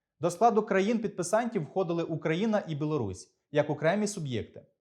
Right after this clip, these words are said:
Заснування Організації Об'єднаних Націй мало стати новим етапом міжнародної співпраці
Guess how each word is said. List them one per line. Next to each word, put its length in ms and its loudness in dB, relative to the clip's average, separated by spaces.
Заснування 520 4
Організації 720 2
Об'єднаних 460 -4
Націй 640 -2
мало 220 4
стати 280 2
новим 420 4
етапом 500 2
міжнародної 560 -2
співпраці 680 0